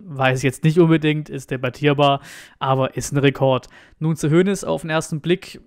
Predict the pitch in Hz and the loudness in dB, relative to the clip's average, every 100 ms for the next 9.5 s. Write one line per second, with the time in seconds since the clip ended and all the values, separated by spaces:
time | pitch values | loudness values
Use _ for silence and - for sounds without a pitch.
0 | _ - - 156 170 - 147 156 160 - | _ -18 -6 -4 -4 -2 -2 -2 -4 -10
1 | - _ _ _ _ - 147 170 165 - | -20 _ _ _ _ -8 -2 -2 -2 -6
2 | 156 139 170 160 - - 175 240 233 - | -8 -2 -2 -4 -8 -6 -2 0 -2 -4
3 | 185 - 202 160 151 143 147 - 135 131 | -10 -6 -2 -2 -2 -6 -6 -2 -2 -2
4 | 135 143 - - - - 165 180 170 175 | -4 -6 -8 -20 -20 -4 0 0 2 2
5 | 170 170 160 202 208 196 - 196 160 156 | 2 0 -2 -2 -2 -4 -4 -2 0 -2
6 | 147 180 180 170 165 160 170 - 151 160 | -2 -2 -2 -4 -4 -2 -4 -4 -2 -2
7 | 156 151 - 170 - 151 156 175 165 170 | -2 -8 -6 -8 -6 -4 -4 -4 -6 -6
8 | 160 - 151 156 - 151 151 151 147 143 | -8 -8 -4 -4 -4 -6 -6 -6 -6 -4
9 | 143 147 - 139 | -4 -4 -6 -8